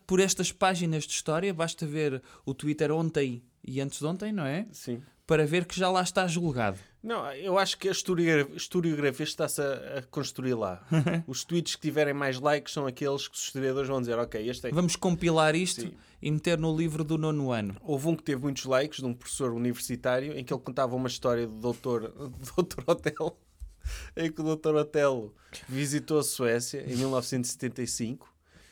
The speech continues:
Speaker 2: e disse assim ao doutor Olof Palme, que era o primeiro-ministro da Suécia, que, pronto, era comunista, mas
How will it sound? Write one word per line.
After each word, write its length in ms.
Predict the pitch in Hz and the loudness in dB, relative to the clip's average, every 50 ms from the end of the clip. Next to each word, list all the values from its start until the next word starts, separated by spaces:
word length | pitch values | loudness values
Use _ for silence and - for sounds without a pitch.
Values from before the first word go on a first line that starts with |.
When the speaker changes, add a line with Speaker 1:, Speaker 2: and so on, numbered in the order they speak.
| _ _ _ _ _ - | _ _ _ _ _ -6
Speaker 2:
e 120 | 143 143 | -6 -2
disse 260 | 139 156 147 - 156 | -2 0 0 2 2
assim 300 | 147 127 - - 131 120 | 2 0 0 0 0 2
ao 100 | 113 117 | 2 2
doutor 280 | 117 127 127 - 139 127 | 0 0 0 2 2 2
Olof 280 | 131 131 131 123 - - | 4 2 2 0 -2 -2
Palme, 380 | - - 143 143 160 170 185 180 - | 4 6 6 6 6 4 0 -8 -6
que 80 | - 113 | -6 -4
era 100 | 101 101 | -4 -4
o 80 | 101 98 | -6 -8
primeiro-ministro 640 | - - 120 113 117 113 113 113 117 110 - - - 113 | -8 -6 -2 -2 0 0 0 -2 -4 -6 -8 -6 -6 -6
da 20 | |
Suécia, 500 | - - - 139 147 175 170 - 233 226 - - - _ _ _ - - | -6 -4 -4 -2 -2 -2 -4 -6 -12 -16 -18 -20 -20 _ _ _ -20 -16
que, 100 | 117 110 101 _ _ | -16 -16 -16 _ _
pronto, 240 | - 98 117 123 117 | -14 -14 -12 -12 -12
era 120 | 95 95 | -12 -12
comunista, 440 | - - 113 104 104 143 160 - - | -10 -8 -6 -4 -4 -4 -4 -6 -10
mas 60 | - | -16